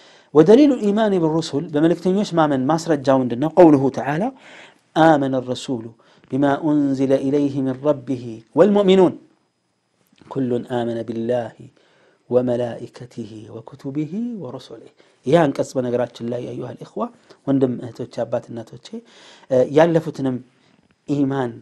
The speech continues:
የኢማን ክፍሎችን የሚዳስስ ማስረጃ ነው። ቃል አላህ آمن الرسول بما أنزل إليه من ربه. መልእክተኛው ከጌታው ዘንድ የወረደለትን መመሪያ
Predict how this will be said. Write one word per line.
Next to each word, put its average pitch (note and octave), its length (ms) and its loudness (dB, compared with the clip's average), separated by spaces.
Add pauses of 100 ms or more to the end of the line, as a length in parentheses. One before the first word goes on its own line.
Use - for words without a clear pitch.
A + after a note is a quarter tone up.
የኢማን C3+ 340 0
ክፍሎችን B2+ 460 -10
የሚዳስስ B2 520 -12
ማስረጃ - 440 -20
ነው። - 160 -20 (260)
ቃል C#3 220 2
አላህ A#2 260 -10 (600)
آمن E3+ 420 -4
الرسول F3+ 600 -12
بما E3 380 -10
أنزل D3 340 -14
إليه D3 300 -14
من - 140 -20
ربه. - 320 -20 (400)
መልእክተኛው E3 680 2
ከጌታው F3+ 500 2
ዘንድ F3+ 360 0
የወረደለትን D3 800 0
መመሪያ D3 480 -8